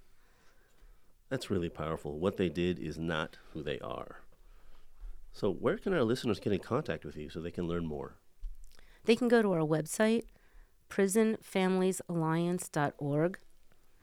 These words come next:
Speaker 2: They can find us on Facebook at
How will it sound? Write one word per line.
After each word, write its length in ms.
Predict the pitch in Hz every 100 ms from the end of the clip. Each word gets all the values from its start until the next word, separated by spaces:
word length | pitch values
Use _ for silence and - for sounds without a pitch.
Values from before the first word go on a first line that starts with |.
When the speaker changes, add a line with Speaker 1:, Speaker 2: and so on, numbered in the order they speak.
| - - - -
Speaker 2:
They 140 | 175
can 200 | 180 175
find 380 | - 175 170 175
us 220 | 175 - -
on 160 | 151
Facebook 680 | - 165 160 - - 233 240 - _ _ _ _ _ _ _ _ -
at 240 | - 160